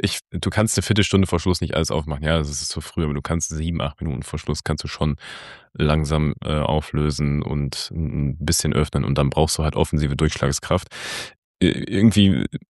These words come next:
witziges Beispiel, weil, ähm, wir ja gestern, <clears throat> äh, haben wir auch gespielt, steht eins eins und du denkst dir erstmal,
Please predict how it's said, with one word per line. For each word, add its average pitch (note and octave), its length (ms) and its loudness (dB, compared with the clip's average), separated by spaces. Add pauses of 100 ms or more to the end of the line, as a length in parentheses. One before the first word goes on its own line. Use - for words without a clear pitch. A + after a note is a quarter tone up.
(240)
witziges F2+ 580 2
Beispiel, F2 500 4
weil, D#2+ 460 4 (280)
ähm, C#2+ 480 -2 (160)
wir E2+ 240 -2
ja C#2+ 40 2
gestern, C#2+ 640 0
<clears throat> - 1500 -4
äh, - 40 0
haben D#2 560 4
wir - 80 4
auch A2 60 4
gespielt, - 400 2 (1120)
steht - 520 2
eins E2+ 220 4
eins F#2 340 4
und E2+ 180 4
du E2 320 4 (100)
denkst E2+ 260 4
dir D2+ 100 4
erstmal, D#2 720 4